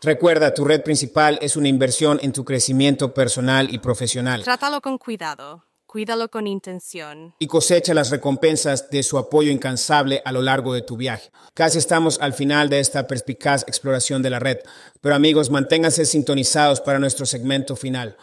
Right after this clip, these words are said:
Speaker 1: donde Rachel compartirá consejos adicionales exclusivos y responderá a tus preguntas más urgentes sobre cómo aprovechar al máximo tu red. No te vayas a ningún lado. Segmento nueve, consejos adicionales y preguntas y respuestas,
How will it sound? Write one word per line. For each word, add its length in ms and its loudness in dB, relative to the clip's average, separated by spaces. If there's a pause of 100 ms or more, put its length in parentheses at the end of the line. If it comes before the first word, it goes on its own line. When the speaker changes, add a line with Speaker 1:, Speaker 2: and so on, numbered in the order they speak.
(240)
Speaker 1:
donde 220 2
Rachel 260 2
compartirá 480 2
consejos 500 0
adicionales 500 0
exclusivos 580 0 (240)
y 100 -4
responderá 480 2
a 80 -2
tus 120 -6
preguntas 340 -2
más 240 2
urgentes 480 0 (200)
sobre 220 -2
cómo 240 2
aprovechar 400 0
al 140 0
máximo 340 0
tu 80 -10
red. 160 -10 (300)
No 160 -2
te 80 4
vayas 240 4
a 80 -6
ningún 200 -2
lado. 220 -8 (240)
Segmento 360 4
nueve, 220 4
consejos 460 0
adicionales 500 0
y 80 -8
preguntas 460 0
y 80 -8
respuestas, 560 0